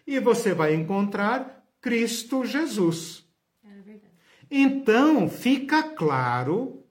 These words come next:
Speaker 1: que a palavra Cristo é um título de Jesus, que começa com Jesus, o Cristo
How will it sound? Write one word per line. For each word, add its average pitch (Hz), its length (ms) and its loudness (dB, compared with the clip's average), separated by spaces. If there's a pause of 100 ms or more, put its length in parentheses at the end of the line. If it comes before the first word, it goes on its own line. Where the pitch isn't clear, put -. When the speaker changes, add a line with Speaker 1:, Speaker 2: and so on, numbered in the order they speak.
(460)
Speaker 1:
que 196 240 2
a 196 140 2
palavra 180 540 0
Cristo 165 840 0
é 160 540 0
um 180 560 -2
título 285 960 0
de 131 240 -6
Jesus, 123 960 -8 (1200)
que 233 160 -6
começa 233 1000 4
com 151 420 -2
Jesus, 151 1040 -2
o 226 420 4
Cristo 185 760 -2